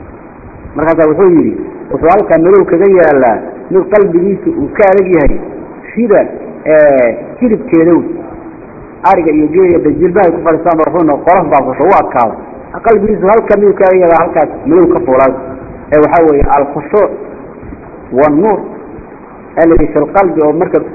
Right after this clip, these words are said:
kor u soo baxay. Oo ruux walba, dee,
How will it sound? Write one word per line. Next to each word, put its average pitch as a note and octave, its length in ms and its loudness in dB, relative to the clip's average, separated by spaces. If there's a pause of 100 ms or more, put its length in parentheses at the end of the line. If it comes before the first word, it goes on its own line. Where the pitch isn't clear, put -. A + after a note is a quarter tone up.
(120)
kor A#3 200 0
u G#3+ 80 2
soo D#3+ 160 2
baxay. - 280 -4 (440)
Oo D3 160 0
ruux A3+ 240 4
walba, F3+ 320 2 (380)
dee, D3 240 0